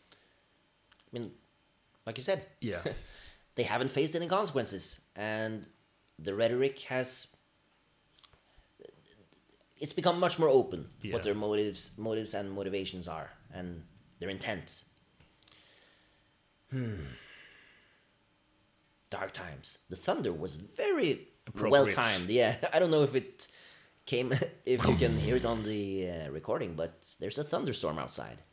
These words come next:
Speaker 2: Yeah.
Speaker 1: In the words of Rubius Hagrid, "There's a storm coming, Harry."
Speaker 2: Yeah, and, uh, I mean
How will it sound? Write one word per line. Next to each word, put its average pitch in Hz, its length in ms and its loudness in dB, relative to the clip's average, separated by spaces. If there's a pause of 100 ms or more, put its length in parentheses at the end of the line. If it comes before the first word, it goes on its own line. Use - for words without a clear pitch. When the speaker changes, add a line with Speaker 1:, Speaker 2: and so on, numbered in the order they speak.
Speaker 2:
Yeah. 82 100 -10 (1120)
Speaker 1:
In 123 80 -2
the 147 80 4
words 151 240 8
of 139 160 6
Rubius 143 340 6
Hagrid, 139 400 2 (240)
"There's - 220 -4
a - 40 0
storm 92 480 2
coming, 92 360 -6
Harry." 87 420 -6 (420)
Speaker 2:
Yeah, 101 60 -8
and, 98 140 -4
uh, 92 240 -6 (1500)
I 104 100 -2
mean 123 340 0